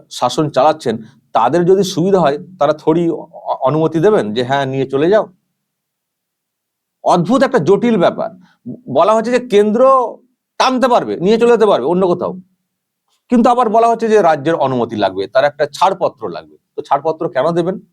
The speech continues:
মমতা ব্যানার্জি? যদি তার কাজে লাগে, অফিসাররা যদি, যদি ভালো, তা, তিনি মনে করেন যে ওনারা ভালো কাজ করছেন আমাদের হয়ে, তো কেন তিনি ছাড়পত্র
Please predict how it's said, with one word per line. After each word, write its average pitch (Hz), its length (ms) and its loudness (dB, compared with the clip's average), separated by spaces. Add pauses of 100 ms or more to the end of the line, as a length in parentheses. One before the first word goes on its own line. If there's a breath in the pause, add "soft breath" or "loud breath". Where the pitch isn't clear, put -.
(280)
মমতা 139 220 0
ব্যানার্জি? 147 360 -2 (160)
যদি 135 120 0
তার 135 160 0
কাজে 131 220 0
লাগে, 139 240 0 (260 soft breath)
অফিসাররা 139 440 -2 (280 soft breath)
যদি, 135 260 -4
যদি 131 200 -2
ভালো, 131 240 0 (540)
তা, 151 80 2 (280)
তিনি 156 140 -2
মনে 147 200 -2
করেন 147 200 -2
যে 143 60 2
ওনারা 143 180 0
ভালো 135 220 -2
কাজ 139 260 -4
করছেন 143 240 -10
আমাদের 123 260 -8
হয়ে, 110 120 -4 (160)
তো 147 60 -12
কেন 147 220 -8
তিনি 156 180 -4
ছাড়পত্র 151 420 -6